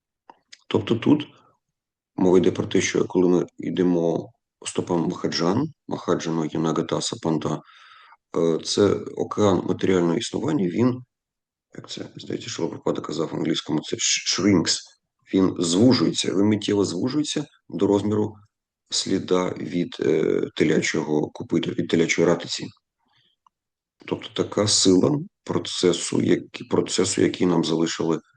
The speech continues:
Махаджани. І наступний вірш також, тридцять перший, я хотів би в зв'язку з цим прочитати,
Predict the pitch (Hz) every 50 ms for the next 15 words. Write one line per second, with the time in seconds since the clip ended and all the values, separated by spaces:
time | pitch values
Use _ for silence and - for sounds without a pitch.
0 | _ _ _ - 85 82 - 90 85 - - 87 80 76 - - - 330 339 330
1 | - - _ _ _ _ _ _ _ _ _ _ _ _ _ _ _ _ _ _
2 | _ _ - _ - _ _ _ _ _ _ _ _ _ _ _ _ _ _ _
3 | - - - - - 50 50 50 50 50 50 - - - _ _ _ _ _ _
4 | _ _ _ _ _ _ _ _ _ _ _ _ _ _ _ _ _ _ _ -
5 | - 92 92 - - - 107 - - 85 - 76 80 - - - 80 - - -
6 | - - - - - - 78 - - - 87 - - - - - - - - -
7 | - - 50 - - - - - - - - - - - - - - - - -
8 | - 58 - - - -